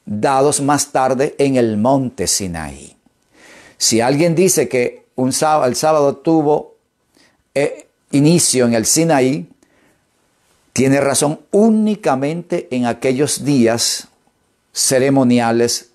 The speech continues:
simbólicos, que se establecen como, repito, una representación de las diferentes etapas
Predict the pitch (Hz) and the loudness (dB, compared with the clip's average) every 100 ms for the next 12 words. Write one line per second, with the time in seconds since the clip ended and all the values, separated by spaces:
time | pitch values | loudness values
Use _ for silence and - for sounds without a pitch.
0 | - - - 165 151 139 110 98 110 - | -10 -4 -2 0 0 0 0 -2 -4 -8
1 | 76 - _ _ _ _ _ - 139 - | -10 -12 _ _ _ _ _ -4 -4 -2
2 | - 113 - 113 113 113 131 135 - _ | -2 -2 -2 -2 0 0 -2 -4 -6 _
3 | _ 127 120 120 - _ _ - 107 - | _ -2 0 0 -2 _ _ -8 -6 -4
4 | 147 - 117 - _ - - - 113 143 | -4 -4 -8 -8 _ -20 -14 -2 0 2
5 | 147 151 131 131 127 113 117 - 165 151 | 0 0 0 -2 -2 -2 -4 -2 -2 -2
6 | 120 107 120 117 113 123 127 123 107 110 | -2 -2 -4 -2 -2 -2 -2 -4 -2 -2
7 | 107 113 110 - | -2 -4 -6 -10